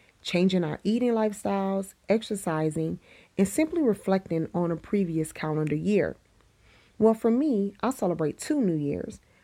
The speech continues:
I celebrate the calendar New Year, January first, but then I also celebrate my physical New Year, which I have as my birthday, B E A R T H. And the reason why I say birthday is because that's the day I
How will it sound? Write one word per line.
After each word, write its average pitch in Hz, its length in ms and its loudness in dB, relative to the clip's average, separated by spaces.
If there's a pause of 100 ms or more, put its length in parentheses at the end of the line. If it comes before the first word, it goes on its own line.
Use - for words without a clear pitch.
(100)
I 175 80 -6
celebrate 156 600 0 (520)
the 151 360 0
calendar 208 420 2
New 143 180 0
Year, 143 420 -2 (240)
January 151 540 0
first, 196 400 0 (300)
but 202 100 0
then 240 140 6
I 220 80 0
also 262 360 -4
celebrate 160 600 0 (100)
my 147 160 -4 (120)
physical 233 380 -2
New 156 160 -2
Year, 151 400 0 (280)
which 170 260 0
I 208 200 2
have 165 420 -2
as 156 200 -4
my 147 120 -2
birthday, 151 720 -2 (380)
B 180 80 0
E 233 280 0
A 180 240 2
R 160 240 0
T - 400 -6
H. - 460 -6 (360)
And 196 120 6
the 196 60 4
reason 269 280 2
why 160 180 -2
I - 20 -2
say 160 240 0
birthday 147 840 -2 (280)
is 170 140 -4
because 185 340 2
that's 185 200 0
the 214 100 -2
day 160 360 0
I 160 240 -4